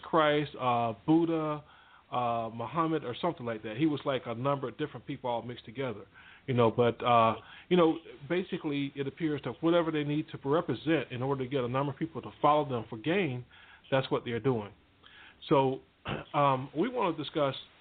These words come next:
you know, truly what does the scripture offer to make a determination on, you know, when Christ is, uh, is gonna return. It's been,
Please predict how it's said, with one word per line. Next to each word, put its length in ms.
you 120
know, 200
truly 360
what 220
does 120
the 160
scripture 260
offer 520
to 60
make 200
a 40
determination 840
on, 480
you 100
know, 240
when 360
Christ 300
is, 100
uh, 320
is 100
gonna 180
return. 460
It's 220
been, 340